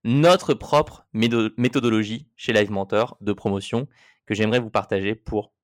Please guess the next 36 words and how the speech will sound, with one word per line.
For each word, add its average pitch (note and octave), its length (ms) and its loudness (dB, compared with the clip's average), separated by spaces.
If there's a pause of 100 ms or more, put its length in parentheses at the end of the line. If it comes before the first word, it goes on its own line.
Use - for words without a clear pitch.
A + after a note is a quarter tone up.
(260)
vous G#2 180 -6
aider G#2+ 380 -2 (460)
à G3 360 0
utiliser C#3+ 380 -2
cet A#2+ 180 -4
outil A#2+ 240 -8
commercial A2+ 500 0
qui A2 120 -8
est G2 120 -8
très F3+ 200 2
puissant, E3 480 -2 (340)
mais A#2+ 120 0
de A2+ 100 2
la G2 100 4
bonne B2 240 4
manière. G2 480 -4 (1200)
Alors, C#3 340 4 (200)
la C#3 80 2
première G3+ 180 4
chose F#3+ 160 0
à D3+ 80 6
dire, D3 420 -2 (200)
on - 60 -20
va, G#2+ 120 -6
on G#2 60 -8
va G2+ 80 -4
diviser, A#2+ 480 -2
hein, G#2+ 160 -2
ce - 160 -14
podcast A#2 500 -6
en, G#2 180 -12 (180)
en C#3 120 -20
trois, A#2 580 0 (920)
en - 80 -20
trois - 240 -2
temps. C3 340 0